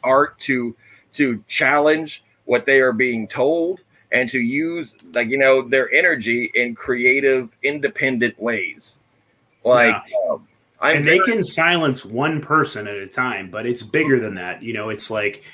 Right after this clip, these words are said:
Speaker 2: you can't kill an idea. And you can't,
Speaker 1: Exactly.
Speaker 2: like, yeah. So, I mean, at some point, if this place gets more and more tyrannical and they start putting us up against a wall and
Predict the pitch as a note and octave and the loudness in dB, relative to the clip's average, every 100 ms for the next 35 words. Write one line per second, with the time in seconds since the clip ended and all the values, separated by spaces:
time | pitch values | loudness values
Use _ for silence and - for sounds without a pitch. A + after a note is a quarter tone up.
0 | _ A#2+ - D#3+ D#3 - - D3+ B2+ A#2 | _ -6 -2 -2 -2 -6 -2 2 2 2
1 | A2+ A#2+ F#2+ F2 _ _ _ _ - A#2+ | 0 -2 -2 -8 _ _ _ _ -6 -6
2 | A2 D3+ D3+ C#3 B2+ - _ B2+ A2 G2+ | 0 0 2 2 2 -2 _ -4 -4 -6
3 | - _ C#3 D#3 G2+ - B2 A#2+ B2 A2+ | -10 _ 0 0 0 0 2 4 2 -2
4 | - - - C3+ D3 - G3+ G3 E3 D3+ | -12 -18 -4 -2 2 4 4 4 2 2
5 | B2+ B2+ C#3+ C3+ - - C3 B2 - A2 | 2 -2 -2 -2 -4 -4 -2 -2 -2 -2
6 | - F2+ G2+ B2+ B2+ B2 A#2 A#2+ A#2 A2 | -4 -10 -4 0 2 2 0 0 0 -4
7 | G#2 A2 B2 B2 A#2 G2+ G#2 - B2+ A2 | -4 -2 -4 -4 -6 -4 -4 -2 -2 -2
8 | - B2+ B2 A#2+ B2+ B2 B2+ B2+ A#2 G#2 | -4 -4 -2 0 0 2 0 0 -2 -2
9 | A#2 B2+ C3 G#2 F#2+ | 0 2 2 0 -6